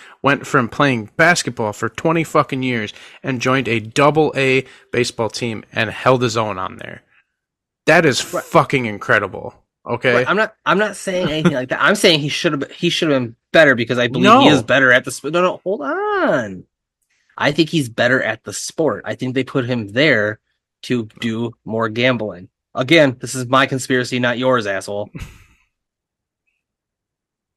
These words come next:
Speaker 1: I'd, I, I believe there's truth to his suspension. I don't believe there's so much truth to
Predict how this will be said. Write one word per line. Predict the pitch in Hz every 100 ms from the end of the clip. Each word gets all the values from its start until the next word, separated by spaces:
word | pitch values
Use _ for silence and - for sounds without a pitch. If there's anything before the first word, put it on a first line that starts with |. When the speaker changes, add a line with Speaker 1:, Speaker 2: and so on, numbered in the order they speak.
| _ _ _ - _ _ _ - 679 571 508 - _ - _ _ _ _ _ _ _ _ -
Speaker 1:
I'd, | 127 139 127
I, | 127 147 - - _ - - - - _ _ -
I | 135
believe | 135 143 175 151
there's | 180 139 -
truth | - 147 143 - -
to | - 123 120
his | 90 113 110
suspension. | - - - 104 85 131 127 - -
I | 113
don't | 110 107 120
believe | 110 104 101 98 -
there's | - 92
so | - - 95
much | 92 87 -
truth | - 98 92 -
to | - 92 90